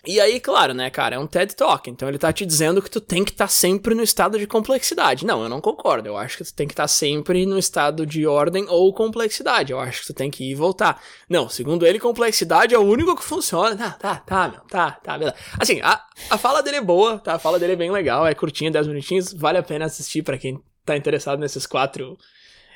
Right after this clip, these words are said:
é, quatro ciclos, acho que ele chama, quatro anéis, sei lá como é que ele chama o negócio. É bacana. E, e uma coisa que eu gostei muito que ele falou é assim, ó, tem três jeitos de chegar na complexidade, né? Tu pode chegar porque a vida te forçou,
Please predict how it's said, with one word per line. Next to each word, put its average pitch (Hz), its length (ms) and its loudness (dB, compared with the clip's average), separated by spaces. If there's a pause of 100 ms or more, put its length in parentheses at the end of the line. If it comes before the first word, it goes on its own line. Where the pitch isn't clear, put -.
(100)
é, - 140 -10
quatro 147 680 -4
ciclos, 180 560 -2
acho 143 180 -2
que - 40 -8
ele 127 80 -4
chama, 151 160 -6
quatro 151 280 -4
anéis, 139 320 -8
sei 156 100 -4
lá 151 80 -2
como 151 100 -10
é 143 40 -6
que - 40 -4
ele 135 60 -10
chama 143 140 -12
o - 20 -14
negócio. 147 240 -16 (580)
É - 100 -4
bacana. 226 500 -2 (320)
E, 156 340 -8
e 208 40 6
uma 254 140 2
coisa 233 180 2
que 240 60 2
eu 214 40 2
gostei 185 320 0
muito 175 280 -2
que 170 60 -2
ele 160 80 0
falou 147 260 -2
é 165 60 0
assim, 165 160 -2
ó, 175 100 2
tem 165 160 -4
três 190 440 0
jeitos 151 440 0
de 143 100 -6
chegar 123 520 0
na 127 180 -6
complexidade, 117 760 -4
né? 120 100 -14
Tu - 100 -20
pode 165 200 0
chegar 156 300 2
porque 170 220 0
a 170 40 2
vida 165 240 0
te - 100 -6
forçou, 165 540 -2